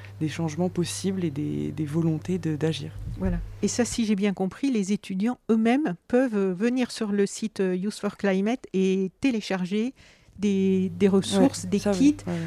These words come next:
Speaker 2: pour, euh, mobiliser dans leur école, euh, si, si ça bouge pas assez vite et que, voilà.
Speaker 1: Mm.
Speaker 2: J'ai été assez surprise, euh, cet été, bah, c'était justement, euh, quand j'étais sur le, le festival Agir pour le vivant à Arles, il y avait, euh,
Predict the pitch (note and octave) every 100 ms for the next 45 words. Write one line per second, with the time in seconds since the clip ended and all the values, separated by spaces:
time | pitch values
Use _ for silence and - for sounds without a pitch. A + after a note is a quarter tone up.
0 | F3+ - - C4+ C4+ G#3+ G#3 F#3+ G3+ F#3+
1 | A3 B3+ F#3+ F#3 F#3 - A3+ C4+ A3 G3
2 | - G3 F#3 - G#3 G3 F#3 G3 - B3
3 | G#3 - G#3 F3+ C#4 - G3 - G3+ F#3+
4 | F3+ F#3 F#3 E3+ - - - F3+ F3 G#3
5 | G3+ G3+ - - - - D4 D#4 G#3 F#3+
6 | - - - G#3 G#3 F#3+ - A#3+ F#3+ F3
7 | - G3 F3+ - G3 G3+ F#3 - F3+ -
8 | - F#3+ - G3 F3+ F3 F3 E3+ F3 F#3+
9 | - F#3+ G3+ F#3+ F#3 F#3 F#3+ F#3 F3+ F3+
10 | F#3 F#3 F3+ - G3 G3 - F#3+ G3 F3
11 | G3+ G3+ F3+ F3 E3+ E3 D3